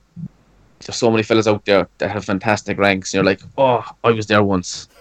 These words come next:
Do you know, like, <laughs> "Why is he doing well now? Why can't I do well?" Like, do you know,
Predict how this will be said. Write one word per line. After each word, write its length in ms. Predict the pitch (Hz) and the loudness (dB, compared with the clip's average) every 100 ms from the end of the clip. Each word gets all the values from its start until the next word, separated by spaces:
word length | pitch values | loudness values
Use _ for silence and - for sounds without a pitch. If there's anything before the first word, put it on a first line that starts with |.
| _ | _
Do 80 | - | -4
you 60 | 101 | 2
know, 160 | 101 87 | 4 4
like, 200 | 92 90 - - _ | 2 0 -6 -18 _
<laughs> 320 | _ _ _ | _ _ _
"Why 140 | 113 123 | 2 4
is 120 | 123 | 4
he 120 | 139 | 4
doing 160 | 120 107 | 4 4
well 140 | 110 | 4
now? 140 | 110 104 | 4 2
Why 160 | 110 | 2
can't 240 | 110 120 107 | 2 0 0
I 40 | |
do 100 | 104 | -2
well?" 140 | 101 92 | -2 -2
Like, 220 | 85 92 | -4 -10
do 100 | 110 | -2
you 40 | |
know, 180 | 113 117 | 2 2